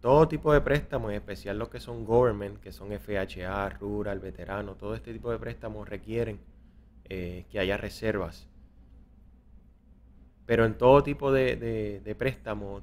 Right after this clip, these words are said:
tú te debes preparar para comprar una propiedad. Independientemente lo que exija el producto, tú debes estar listo para comprar esa propiedad y eso implica tener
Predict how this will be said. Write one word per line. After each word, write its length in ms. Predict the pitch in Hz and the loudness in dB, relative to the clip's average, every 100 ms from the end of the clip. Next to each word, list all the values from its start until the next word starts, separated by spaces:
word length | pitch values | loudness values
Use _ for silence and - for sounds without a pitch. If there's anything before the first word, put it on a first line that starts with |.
| - | -12
tú 120 | 117 | -8
te 120 | 113 | -2
debes 200 | 113 117 | 2 2
preparar 440 | - 113 101 104 - | 0 -6 -4 -6 -4
para 220 | 104 101 | -4 -4
comprar 380 | 98 87 110 104 | -6 -8 -4 -4
una 180 | 101 | -4
propiedad. 360 | 95 95 82 - - - - - - - | -6 -10 -10 -16 -20 -20 -20 -20 -20 -18
Independientemente 1000 | 98 101 101 101 101 123 123 123 127 120 - | -10 -6 -4 -4 -6 -4 -4 -4 -2 -2 -2
lo 280 | 117 110 | 0 0
que 100 | - | 2
exija 340 | 110 - 139 135 | -2 -2 -6 -4
el 100 | 139 | -6
producto, 680 | - 127 139 139 - 101 113 - - - - - - - - | -2 2 2 0 -6 -10 -10 -18 -20 -20 -20 -20 -20 -16 -2
tú 80 | |
debes 260 | 117 120 127 | 4 6 6
estar 160 | 120 113 | 4 2
listo 320 | 110 - 117 | 0 -2 -2
para 200 | 110 104 | 0 0
comprar 320 | 104 104 110 | -4 -2 -2
esa 180 | 107 117 | -2 -6
propiedad 420 | 113 120 127 - | -6 0 0 0
y 160 | 113 117 | 4 6
eso 360 | 123 - 127 - | 6 6 0 0
implica 540 | 117 107 156 165 143 | -6 -6 -6 -4 -4
tener 480 | 104 110 165 - | 4 6 6 4